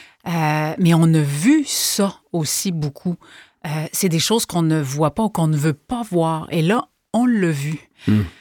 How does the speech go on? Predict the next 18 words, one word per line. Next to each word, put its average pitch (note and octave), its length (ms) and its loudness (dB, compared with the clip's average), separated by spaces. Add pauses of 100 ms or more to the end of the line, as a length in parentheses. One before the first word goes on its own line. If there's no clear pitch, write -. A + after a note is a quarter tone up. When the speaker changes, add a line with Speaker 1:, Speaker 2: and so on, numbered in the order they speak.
(360)
Speaker 1:
Euh, D3+ 280 -4
la C#3+ 160 -4
situation G#3 540 -2
de G3+ 60 0
l'itinérance E3 640 0
en D3 100 2
temps E3 200 -2
de D#3+ 60 -8
pandémie, D#3 800 2 (100)
euh, C#3+ 380 -10 (240)
s'est - 420 0
aggravée D#3+ 840 -2
et F3+ 260 -2
est F3+ 40 2
devenue E3 480 2 (200)
visible. E3+ 960 -2
Speaker 2:
Ouais. A#2 200 0 (1300)
Speaker 1:
Et, G3 100 2